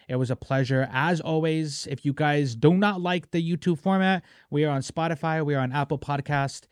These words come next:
It's been amazing. This last couple months have been great. Like, the subscribers are going up as usual. I'm really, really proud of what me and Dustin are building here. You guys should be too, 'cause you're a part of it.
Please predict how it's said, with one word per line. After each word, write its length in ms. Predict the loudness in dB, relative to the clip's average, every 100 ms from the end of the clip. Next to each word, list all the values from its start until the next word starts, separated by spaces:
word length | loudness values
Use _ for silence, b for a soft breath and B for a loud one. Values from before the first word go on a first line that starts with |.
| b b b b b _ -2
It's 220 | -2 2
been 160 | 0
amazing. 600 | 2 0 0 0 -2 -2 -2
This 200 | -2 0
last 300 | 0 -2 -6
couple 260 | -4 -2
months 280 | 0 -2 -2
have 100 | -2
been 160 | 0 0
great. 320 | 0 0 0
Like, 160 | -2
the 100 | -4
subscribers 560 | -6 -6 -2 0 0 0
are 60 | 0
going 260 | 0 0
up 160 | -2 -2
as 160 | -2
usual. 500 | 0 0 0 -4 -10 b b b -2
I'm 260 | 0 4
really, 260 | 6 6 6
really 300 | 4 2 0
proud 280 | -2 -2 0
of 120 | -2
what 160 | -4
me 100 | -4
and 80 | -6
Dustin 220 | -6 -6
are 40 | -4
building 300 | -4 -6 -6
here. 380 | -4 -2 -4 b b
You 180 | -2 2
guys 220 | 4 2
should 160 | 0 -4
be 140 | -4
too, 280 | -6 -4 -2
'cause 220 | -2 -2
you're 80 | -2
a 60 | -4
part 240 | -4 -4
of 100 | -2
it. 240 | -2 -4